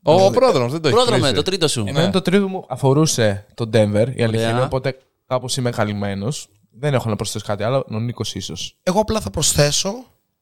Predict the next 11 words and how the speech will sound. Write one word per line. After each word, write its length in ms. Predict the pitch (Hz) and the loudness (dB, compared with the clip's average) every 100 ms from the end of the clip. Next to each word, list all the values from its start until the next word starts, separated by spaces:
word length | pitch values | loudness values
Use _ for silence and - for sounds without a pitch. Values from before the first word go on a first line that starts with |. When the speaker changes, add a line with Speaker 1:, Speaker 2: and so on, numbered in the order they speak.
| _ _ _ | _ _ _
Speaker 4:
ότι 680 | 151 151 - 165 151 156 - _ _ _ _ _ | -6 -6 -2 0 2 -2 -8 _ _ _ _ _
είναι, 640 | - 220 202 170 139 123 - | 2 2 4 4 4 2 -2
ε, 400 | - 117 117 113 110 131 120 | -8 -6 -4 -6 -8 -10 0
do 60 | 151 | 2
or 100 | 139 | 2
die 200 | 135 151 | 0 0
season 260 | - 135 160 | -2 -4 -6
και 120 | 165 | -4
για 120 | 165 - | -4 -6
τους 180 | - - | -10 -8
Heat 280 | 101 - | -8 -8